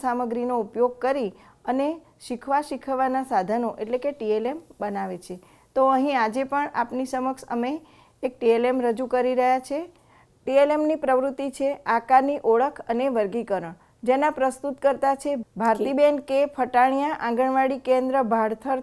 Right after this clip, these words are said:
ત્યાસી, ઘટક ખંભાળિયા એક, જિલ્લો દેવભૂમિ દ્વારકા.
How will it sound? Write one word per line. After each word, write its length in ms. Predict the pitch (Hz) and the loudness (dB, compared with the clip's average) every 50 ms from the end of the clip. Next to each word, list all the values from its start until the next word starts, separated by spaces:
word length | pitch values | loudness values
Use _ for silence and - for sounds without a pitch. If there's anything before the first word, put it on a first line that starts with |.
| 262 254 | -4 -2
ત્યાસી, 480 | 240 226 220 226 220 - 277 294 320 - - _ _ _ _ - | 0 0 0 -2 -4 -6 -6 -6 -6 -8 -12 _ _ _ _ -4
ઘટક 400 | 208 220 220 220 - 269 285 277 - - | -4 -4 -2 0 2 0 0 0 -2 -4
ખંભાળિયા 640 | 262 247 233 226 226 233 240 247 254 254 247 247 247 277 | -2 -2 0 0 2 2 2 4 4 6 6 6 4 4
એક, 100 | 302 302 - 214 196 | 2 0 -4 -4 -4
જિલ્લો 240 | 233 220 220 240 247 233 214 | -2 0 2 2 2 4 4
દેવભૂમિ 420 | 214 220 220 208 226 226 240 277 349 403 - _ _ - 175 | 4 4 2 2 0 -2 -2 -4 -4 -8 -12 _ _ -14 -8
દ્વારકા. 500 | 196 196 190 180 170 151 - - 156 156 | -6 -4 -4 -4 -6 -8 -10 -10 -10 -10